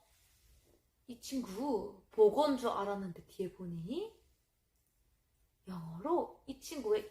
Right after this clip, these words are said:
이름이 무엇인지 적혀 있어요. 풋펄피쉬라고 하네요.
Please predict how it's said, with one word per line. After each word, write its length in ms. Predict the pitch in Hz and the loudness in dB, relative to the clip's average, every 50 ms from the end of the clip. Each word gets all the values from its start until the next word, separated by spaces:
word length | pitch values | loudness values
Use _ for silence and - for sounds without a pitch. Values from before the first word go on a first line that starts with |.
| - _ - | -16 _ 2
이름이 720 | 339 403 440 415 285 214 180 233 294 269 - - - _ _ _ | 6 6 6 6 6 2 -2 -6 -8 -8 -10 -12 -16 _ _ _
무엇인지 560 | 180 175 180 185 185 180 - 190 175 170 - | -10 -4 -2 -2 -2 -2 -6 -8 -10 -10 -10
적혀 300 | - 170 170 - - 214 | -12 -12 -12 -10 -10 -10
있어요. 380 | 180 - - - - - - - - _ _ _ _ _ _ _ _ _ _ _ _ _ _ _ _ _ _ _ _ _ _ _ _ _ _ _ _ _ _ _ _ _ _ | -10 -10 -10 -10 -10 -10 -10 -12 -16 _ _ _ _ _ _ _ _ _ _ _ _ _ _ _ _ _ _ _ _ _ _ _ _ _ _ _ _ _ _ _ _ _ _
풋펄피쉬라고 1080 | - 466 523 508 - - 392 349 320 - - - 247 226 - - - 208 190 180 180 180 | 4 4 4 4 2 2 4 4 4 4 0 -4 -4 -4 -4 -6 -6 -2 -2 -2 -2 -2
하네요. 920 | 185 214 226 233 233 220 196 180 170 170 180 233 277 294 247 196 175 - | 2 2 2 2 2 0 0 0 2 4 6 8 8 8 8 6 4 0